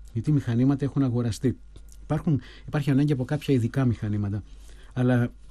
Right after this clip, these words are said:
νομίζω ότι η μη γνώση των σύγχρονων τεχνολογιών έχει βουλιάξει όσο αφορά και την οργάνωση των,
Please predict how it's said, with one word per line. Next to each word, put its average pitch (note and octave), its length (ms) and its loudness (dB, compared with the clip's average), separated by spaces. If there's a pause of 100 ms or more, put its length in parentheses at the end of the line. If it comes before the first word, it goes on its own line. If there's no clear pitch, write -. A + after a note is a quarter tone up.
(100)
νομίζω D3+ 300 4
ότι C3 220 2
η A2 80 2
μη D3 160 6
γνώση C3+ 560 4 (240)
των A2 160 -2
σύγχρονων D#3 380 0
τεχνολογιών A2+ 720 0 (360)
έχει D3+ 320 2 (180)
βουλιάξει B2 480 2
όσο D#3 160 -2
αφορά C3 380 0 (320)
και C#3 160 2
την C3 180 4
οργάνωση B2+ 760 4 (1300)
των, C3 240 4